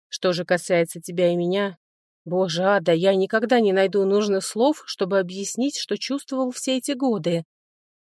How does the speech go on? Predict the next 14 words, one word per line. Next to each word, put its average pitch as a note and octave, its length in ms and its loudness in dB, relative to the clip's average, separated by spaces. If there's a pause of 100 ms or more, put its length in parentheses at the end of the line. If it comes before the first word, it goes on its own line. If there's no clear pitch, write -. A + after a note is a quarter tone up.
Не B3+ 180 2
нужно. E3+ 520 -2 (300)
В G3+ 100 -12
этом G#3+ 280 -4
больше A3 300 -4
нет G#3 220 -4
смысла. E3 560 -4 (480)
Мой F3 180 -6
голос G3 380 -4
преломился. F#3 840 -4 (480)
Шесть - 480 -8
лет — G#3 380 -2 (460)
долгий F#3+ 420 0
срок. - 480 -6